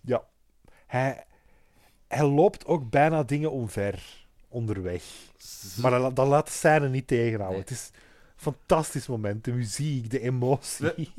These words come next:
Speaker 2: we zien hier even een, een eindscène uit Die Man Zijn reeks.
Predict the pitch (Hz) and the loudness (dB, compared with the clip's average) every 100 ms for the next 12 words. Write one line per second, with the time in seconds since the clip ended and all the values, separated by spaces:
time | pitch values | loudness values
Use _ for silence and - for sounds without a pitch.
0 | 226 160 147 190 190 180 - 175 196 202 | 0 2 4 6 6 6 6 6 8 6
1 | 185 175 - 160 151 - 156 180 175 180 | 4 0 -2 -4 -2 8 8 8 4 4
2 | 165 160 135 131 131 131 120 117 107 98 | 4 6 2 2 -2 0 2 0 0 -2
3 | 92 92 90 - - | -2 -4 -6 -10 -20